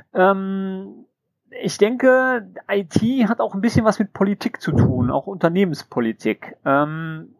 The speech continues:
ich meine, mir persönlich ist natürlich egal, ähm, ob mein Rechner hier gepatcht wird oder nicht, weil der Lüb, ja. Und, ähm,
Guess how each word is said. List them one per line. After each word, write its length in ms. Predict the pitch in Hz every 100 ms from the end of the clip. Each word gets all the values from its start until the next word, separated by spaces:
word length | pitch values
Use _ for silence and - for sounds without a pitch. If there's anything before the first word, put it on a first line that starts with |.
| -
ich 180 | 127 156
meine, 120 | 175
mir 120 | 185 208
persönlich 360 | 196 196 208
ist 60 | 208
natürlich 380 | 196 196 180 165
egal, 540 | 147 147 165 202 208 - - - 156
ähm, 160 | 151
ob 160 | 175 -
mein 360 | 160 160 151
Rechner 280 | 143 175 202
hier 200 | 170 165
gepatcht 440 | 156 165 175 - -
wird 200 | 170 165
oder 160 | 147
nicht, 280 | 180 233 -
weil 400 | 120 127 131 -
der 120 | 139
Lüb, 220 | 175 214 - 113
ja. 240 | 127 196 - - _
Und, 400 | - 139 143 135 -
ähm, 680 | 147 143 143 147 139 135